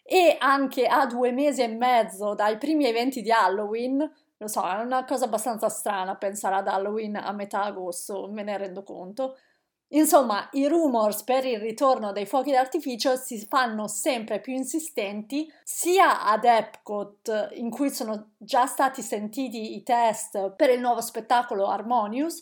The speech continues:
sia a Magic Kingdom, dove i test per i fuochi d'artificio in particolare sono iniziati già da qualche mese. Tra l'altro, poche settimane fa sono apparsi due annunci di lavoro sul sito di Walt Disney World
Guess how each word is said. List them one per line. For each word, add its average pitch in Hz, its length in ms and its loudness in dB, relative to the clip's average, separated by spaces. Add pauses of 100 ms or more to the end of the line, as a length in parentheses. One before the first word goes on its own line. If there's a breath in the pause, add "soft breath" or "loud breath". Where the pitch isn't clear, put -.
(120 soft breath)
sia 302 640 2
a 233 120 0
Magic 285 360 -2
Kingdom, 262 760 0
dove 240 320 4
i 214 160 -6
test 247 420 0
per 202 160 -4
i 202 60 -6
fuochi 277 260 0
d'artificio 226 580 -2
in 214 140 -6
particolare 226 720 2
sono 262 340 -4
iniziati 240 760 -2
già 202 300 2
da 202 140 -2
qualche 202 320 -4
mese. 185 500 -10 (180)
Tra - 220 0
l'altro, 233 460 4
poche 349 340 8
settimane 247 540 -4
fa 202 360 2 (200 loud breath)
sono 339 260 2
apparsi 330 640 2
due 320 260 2
annunci 277 640 0
di 220 100 -8
lavoro 226 600 0
sul 220 280 -8
sito 254 360 -6
di 202 100 -8
Walt 233 180 -6
Disney 202 360 -10
World 269 300 -2